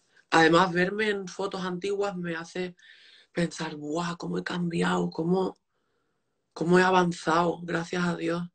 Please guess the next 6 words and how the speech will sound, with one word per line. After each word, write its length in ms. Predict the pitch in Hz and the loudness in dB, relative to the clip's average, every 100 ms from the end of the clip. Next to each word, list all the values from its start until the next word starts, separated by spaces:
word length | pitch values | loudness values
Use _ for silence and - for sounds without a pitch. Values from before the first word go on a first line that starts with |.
| _ _ _ _ _ _ _ _ _ _ _ _ _ _ _ _ _ _ - _ - - | _ _ _ _ _ _ _ _ _ _ _ _ _ _ _ _ _ _ -20 _ -20 -2
En 100 | 160 | 2
los 80 | 170 | 6
labios 300 | 170 196 180 | 6 6 2
tengo 180 | 180 175 | 0 0
ácido 260 | 175 180 | 2 4
hialurónico. 600 | 170 151 147 151 139 143 | 6 4 2 0 -2 -6